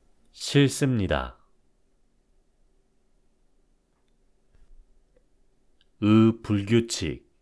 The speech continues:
쓰다,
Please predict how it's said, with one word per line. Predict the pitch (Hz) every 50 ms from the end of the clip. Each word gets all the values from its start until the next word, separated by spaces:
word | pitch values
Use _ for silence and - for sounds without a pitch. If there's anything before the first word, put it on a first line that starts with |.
| _ _ _ _ _ _ _ _ _ _ _ - _ _ _ _ _ _ _ _ _ _ _ _ _ _ _ _ _ _ _ _ _
쓰다, | - - - 139 143 139 135 - 98 82 71 65 - - -